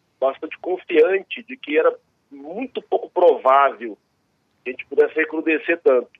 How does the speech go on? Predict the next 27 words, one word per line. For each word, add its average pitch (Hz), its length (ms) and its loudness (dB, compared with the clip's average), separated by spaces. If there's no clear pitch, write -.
Mas 170 300 2
ao 226 160 2
perceber 214 640 0
que - 120 -14
o 156 60 -2
Exército 151 540 -2
Brasileiro, 135 720 -4
que - 60 -14
as 110 80 -16
Forças 185 320 -4
Armadas 143 680 0
submetem 156 920 0
a 117 140 -2
esse 143 240 -8
vexame, 143 720 2
aí 135 240 0
eu 170 80 -2
já 185 80 -4
começo 165 480 0
a 180 160 -2
tender 175 880 0
a 180 60 0
ter 190 120 -8
um 196 60 -6
pouquinho 190 340 -6
de 214 60 -6
medo, 220 320 -2